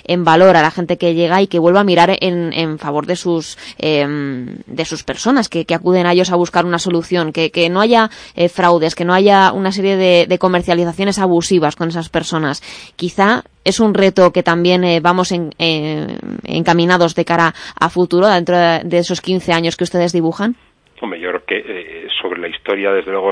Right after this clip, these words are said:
Speaker 2: se ha hablado bastante, sobre la reacción ciudadana también. Entonces, pues, lógicamente, en el sector bancario, pero diría en cualquier sector de actividad, deberíamos ir hacia una economía más amigable, porque si no,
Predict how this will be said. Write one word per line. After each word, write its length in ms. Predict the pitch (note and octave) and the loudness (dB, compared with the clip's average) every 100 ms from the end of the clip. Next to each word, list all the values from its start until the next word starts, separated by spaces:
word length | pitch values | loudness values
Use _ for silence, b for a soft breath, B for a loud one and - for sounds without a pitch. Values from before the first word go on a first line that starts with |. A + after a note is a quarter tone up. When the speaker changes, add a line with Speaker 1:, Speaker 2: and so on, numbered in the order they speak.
| - | -4
Speaker 2:
se 80 | G2+ | -6
ha 60 | F#2 | -6
hablado 840 | F#2 F2+ F2+ F2+ F2 F2 E2+ E2+ E2 | -4 -6 -6 -6 -6 -6 -6 -6 -8
bastante, 680 | F2 - A2+ A2 C3 D#3 B B B - | -8 -4 -4 -2 -4 -4 B B B -10
sobre 200 | F#2 F2 | -8 -6
la 80 | E2+ | -8
reacción 520 | E2 D#2 - F#2+ F2+ - | -8 -10 -8 -10 -10 -12
ciudadana 440 | F#2+ F#2 F#2+ F#2+ | -8 -6 -4 -4
también. 520 | F#2 F#2+ G2+ A2+ C3 C#3 B B | -6 -6 -4 -2 -2 -6 B B
Entonces, 240 | - E2+ | -10 -10
pues, 140 | - - | -10 -12
lógicamente, 520 | F#2 F#2 F2 A2+ G#2+ | -12 -6 -6 -4 -6
en 60 | D#2+ | -8
el 100 | D2+ | -10
sector 320 | - - E2+ | -16 -12 -8
bancario, 540 | F2 E2+ - G2+ G#2 A#2 | -8 -8 -6 -6 -6 -8
pero 240 | - D#2 D2+ | -8 -10 -10
diría 260 | D#2+ F2 | -10 -10
en 160 | F2+ F2 | -10 -10
cualquier 360 | E2+ D#2 F#2+ - | -10 -10 -10 -8
sector 340 | - - F#2+ | -8 -6 -6
de 80 | F#2+ | -6
actividad, 520 | F2+ G#2 G2 A2 B2+ B B B | -10 -12 -6 -4 -4 B B B
deberíamos 720 | A#2+ A2 E2 E2+ F#2+ G2 F#2 G#2 | -14 -10 -10 -6 -6 -4 -6 -8
ir 160 | G2+ | -6
hacia 380 | G#2 - G2 F2+ | -6 -6 -10 -8
una 260 | G2 G2+ G2+ | -6 -4 -4
economía 520 | - G2 F#2 G#2 G#2+ | -4 -4 -6 -6 -4
más 200 | A#2 - | -4 -2
amigable, 560 | G#2+ F2+ G#2+ C3+ E2+ - | -4 -4 -2 -2 -2 -8
porque 260 | - F2 | -12 -10
si 140 | - D#2+ | -14 -10
no, 180 | G2 | -10